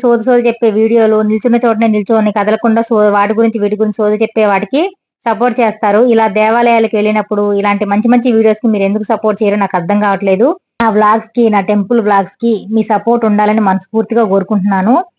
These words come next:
మీ సపోర్ట్ ఉంటే నేను ఇంకా మంచి మంచి వీడియోస్ తీయడానికి, ఇంకా మంచి మంచి టెంపుల్స్ ని చూపించడానికి నేను ట్రై చేస్తూ ఉంటాను. ఇలా వీడియోస్ తీయడం ఎంత కష్టమో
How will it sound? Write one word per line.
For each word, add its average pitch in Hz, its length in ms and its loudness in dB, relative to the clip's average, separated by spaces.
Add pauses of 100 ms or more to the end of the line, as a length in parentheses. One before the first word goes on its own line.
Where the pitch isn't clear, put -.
(260)
మీ 233 140 -6
సపోర్ట్ 262 380 0
ఉంటే 240 280 2
నేను 226 200 4
ఇంకా 220 180 0 (120)
మంచి 220 240 2
మంచి 247 160 0 (100)
వీడియోస్ 226 320 0
తీయడానికి, 214 420 0 (100)
ఇంకా 202 140 -2 (100)
మంచి 196 220 -2
మంచి 214 220 -2
టెంపుల్స్ 208 380 0
ని 220 120 2
చూపించడానికి 196 640 0
నేను 202 140 -2
ట్రై 190 100 2 (120)
చేస్తూ 202 200 -2 (100)
ఉంటాను. 185 300 0 (440)
ఇలా 240 120 2 (120)
వీడియోస్ 254 340 2
తీయడం 247 280 2
ఎంత 190 120 -6 (100)
కష్టమో 233 320 0